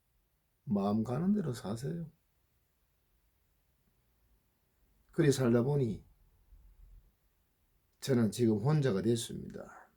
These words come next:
물론 칠, 팔 년 전에요. 그래서 다시 또 내 여자를 찾고 있습니다. 그 내 여자의 의미를 너무나 잘 느꼈기 때문에.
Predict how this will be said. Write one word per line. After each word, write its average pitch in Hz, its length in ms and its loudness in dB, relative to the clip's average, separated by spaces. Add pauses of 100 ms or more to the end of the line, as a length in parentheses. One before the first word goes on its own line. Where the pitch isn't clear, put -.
(220)
물론 90 380 -2 (200)
칠, - 220 -8
팔 202 160 -2
년 202 180 2
전에요. 196 580 -6 (2000)
그래서 113 240 -4
다시 117 560 0 (1700)
또 143 400 6 (2000)
내 113 140 6
여자를 117 240 4
찾고 139 300 -4
있습니다. 135 360 -8 (1400)
그 - 120 -2
내 113 260 6
여자의 131 220 8
의미를 110 480 2
너무나 107 440 0
잘 85 200 -8
느꼈기 - 440 -6
때문에. 80 400 -16